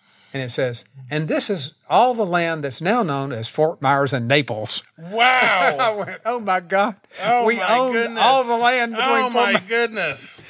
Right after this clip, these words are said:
Speaker 1: <laughs> I was,
Speaker 2: Well,
Speaker 1: uh,
Speaker 2: think about how much patio furniture you have
Speaker 1: yeah,
Speaker 2: down there
Speaker 1: exactly.
Speaker 2: now. So, so
Speaker 1: And he, Naples is half, over half our volume in the whole
Speaker 2: I
Speaker 1: state.
Speaker 2: bet. Oh,
Speaker 1: In the
Speaker 2: I
Speaker 1: whole
Speaker 2: bet.
Speaker 1: state.
Speaker 2: I bet.
Speaker 1: Yeah.
Speaker 2: No, that's amazing. That's amazing.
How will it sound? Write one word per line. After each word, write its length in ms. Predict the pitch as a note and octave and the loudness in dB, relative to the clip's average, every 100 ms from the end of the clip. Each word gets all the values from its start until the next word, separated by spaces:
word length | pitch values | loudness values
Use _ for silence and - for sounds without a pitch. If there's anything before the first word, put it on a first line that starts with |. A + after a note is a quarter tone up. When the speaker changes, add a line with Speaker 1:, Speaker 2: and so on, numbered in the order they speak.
| F#3+ | -14
Speaker 1:
<laughs> 100 | - | -2
I 180 | A#3 A#3+ | 2 2
was, 460 | G#3 - G#3+ - - _ - - - D#3 D#3+ D#3+ C3+ A#2 - | 0 -8 -14 -16 -18 _ -20 -20 -16 -16 -14 -16 -16 -6 0
Speaker 2:
Well, 200 | B3+ - | 2 2
Speaker 1:
uh, 40 | |
Speaker 2:
think 200 | A#3+ B3+ | 0 -2
about 200 | C4+ B3+ | 0 0
how 140 | A3+ A#3 | 0 -2
much 300 | A3+ G3+ - | -4 -6 -2
patio 420 | F#3+ A#3 C4 D#3 | 0 0 -2 -4
furniture 420 | F#3 E3+ E3 F#3 | -6 -8 -8 -8
you 160 | F3 E3 | -6 0
have 140 | - | 2
Speaker 1:
yeah, 120 | - G#3 | 4 2
Speaker 2:
down 120 | G#3 | 2
there 80 | A#3+ | 2
Speaker 1:
exactly. 460 | G#3+ G#3+ A3 G#3 | 4 4 4 0
Speaker 2:
now. 60 | D3 - - | -8 -16 -18
So, 680 | - A3 G#3 G#3+ A3 A3 G#3 | 0 4 4 2 -4 -6 -6
so 60 | D#3 | -4
Speaker 1:
And 260 | E3 G#3 F#3 | 0 -2 0
he, 60 | |
Naples 360 | E3 B3 E3 C3 | 0 2 -2 -6
is 120 | C3 | -8
half, 360 | C3+ E3 F#3+ - | -8 -10 -10 -6
over 220 | D#3+ D#3 | -4 -4
half 240 | A#2+ C#3+ C3 | -10 -10 -10
our 80 | C3 | -8
volume 460 | B2+ B2+ A#2+ A2+ | -8 -8 -12 -14
in 120 | A#2 | -16
the 80 | A2+ | -12
whole 180 | A2 B2 | -8 -2
Speaker 2:
I 120 | F3+ | -2
Speaker 1:
state. 80 | E3 | 2
Speaker 2:
bet. 360 | F#3+ B3+ - - | 2 0 -4 -4
Oh, 60 | G#3 | 0
Speaker 1:
In 40 | A3 | 2
the 40 | |
Speaker 2:
I 40 | C#3+ | 4
Speaker 1:
whole 100 | F3 | 4
Speaker 2:
bet. 160 | B3 | 2
Speaker 1:
state. 340 | - F3 D#3+ - | 0 -4 -4 0
Speaker 2:
I 140 | F#3 | 0
bet. 300 | E3 G#3 C4 | 2 2 2
Speaker 1:
Yeah. 160 | E3 B2+ - _ - | -2 -8 -12 _ -4
Speaker 2:
No, 180 | D#3+ C#3+ | 0 2
that's 260 | E3 F#3 | 0 -2
amazing. 500 | F3 B2 C3 B2 G2+ F2+ A#2+ | -4 -4 -4 -6 -12 -18 -10
That's 240 | C#3 D#3 | -8 -8
amazing. 500 | C3 A2 A#2+ G#2+ F2 | -10 -10 -10 -12 -18